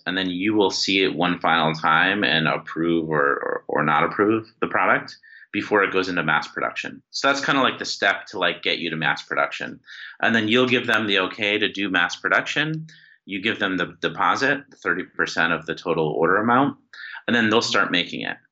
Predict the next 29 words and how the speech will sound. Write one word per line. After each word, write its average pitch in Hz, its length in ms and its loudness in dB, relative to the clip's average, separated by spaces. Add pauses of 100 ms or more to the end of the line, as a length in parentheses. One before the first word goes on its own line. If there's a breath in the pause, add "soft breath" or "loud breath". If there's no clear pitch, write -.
(440)
Uh, 98 340 4
and 107 180 -2
typically 156 480 0
manufacturing 104 960 0
for, 82 320 0
I 67 100 0
mean, 92 160 0
it's 92 140 -4
hard 101 180 0
to 87 80 -8
say 80 220 -4
because 80 240 -12
every 90 260 0
commodity 85 520 0
is 78 140 -4
different, 127 500 -2 (720 loud breath)
but 117 80 2
I 123 120 4
would 123 160 0
say 123 140 2
on 101 140 2
average, 87 560 0
most 90 380 -8
things 85 260 -8
take 82 180 -6
at 76 140 -4
least 80 180 -6
one 76 160 -6
month. - 220 -4